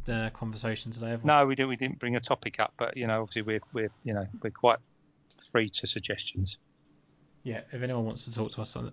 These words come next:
Speaker 1: uh, there was one chap, wasn't there, on Twitter last week? He had a, he is, you know, Julian had
Speaker 2: Yes.
Speaker 1: a, uh,
Speaker 2: He's got,
Speaker 1: a comment
Speaker 2: yeah.
Speaker 1: about the, the
Speaker 2: He,
Speaker 1: meat and the,
Speaker 2: he's
Speaker 1: the
Speaker 2: in
Speaker 1: fruit,
Speaker 2: every,
Speaker 1: didn't he?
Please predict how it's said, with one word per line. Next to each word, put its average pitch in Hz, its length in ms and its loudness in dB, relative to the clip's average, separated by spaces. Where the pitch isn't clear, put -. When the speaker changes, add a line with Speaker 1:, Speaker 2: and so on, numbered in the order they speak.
Speaker 1:
uh, 127 140 -4
there 135 80 0
was 143 180 2
one 127 180 4
chap, - 220 0
wasn't 117 200 0
there, 107 80 2
on 110 80 0
Twitter - 300 -2
last 107 240 0
week? 110 200 -2
He 120 80 -2
had 110 160 0
a, 107 340 2
he - 260 -6
is, 110 240 -2
you 113 80 -6
know, 117 120 0
Julian 110 500 2
had 117 140 2
Speaker 2:
Yes. 110 180 0
Speaker 1:
a, 135 40 -2
uh, 113 140 2
Speaker 2:
He's 110 140 2
got, 139 280 4
Speaker 1:
a - 20 -2
comment 113 200 6
Speaker 2:
yeah. - 20 -2
Speaker 1:
about 113 260 2
the, 113 120 4
the 123 160 2
Speaker 2:
He, 117 80 6
Speaker 1:
meat 117 240 6
and 110 180 2
the, 110 260 4
Speaker 2:
he's - 200 4
Speaker 1:
the - 120 4
Speaker 2:
in 131 60 -4
Speaker 1:
fruit, 127 140 10
Speaker 2:
every, 120 240 4
Speaker 1:
didn't 110 180 6
he? - 40 -6